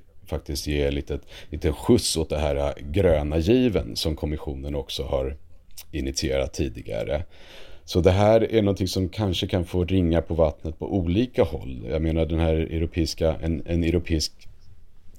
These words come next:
arbetslöshetsförsäkring skulle ju liksom klampa in på det här sociala Europaområdet, som är en ganska besvärlig fråga för Sverige till exempel. Och, eh, och den gröna given är ju en annan sak som också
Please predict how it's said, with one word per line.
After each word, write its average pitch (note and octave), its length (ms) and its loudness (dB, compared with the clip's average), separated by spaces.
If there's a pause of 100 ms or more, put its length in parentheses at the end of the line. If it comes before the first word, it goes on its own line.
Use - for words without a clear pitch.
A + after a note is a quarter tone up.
(140)
arbetslöshetsförsäkring E2 1400 0
skulle D2+ 300 -2
ju D#2 120 2
liksom C#2+ 400 -2 (360)
klampa D#2+ 360 2
in D2+ 120 0
på D#2 120 2
det D2 80 4
här D2 60 4
sociala D#2 640 4
Europaområdet, D#2+ 1200 2
som D#2 220 -4
är C#2+ 40 -2
en C#2+ 80 -2
ganska C#2+ 240 -4
besvärlig C#2 480 -4
fråga C#2 300 -2
för F2+ 120 -8
Sverige A2 460 4
till - 180 -8
exempel. - 560 -8 (1040)
Och, - 360 -2
eh, D2+ 600 4
och - 240 -6
den E2 120 0
gröna E2 300 6
given D#2+ 600 0
är D#2 140 -2
ju D2+ 340 -2
en D2+ 140 -2
annan F2 220 4
sak - 260 0
som C#2+ 180 -2
också C#2 300 -2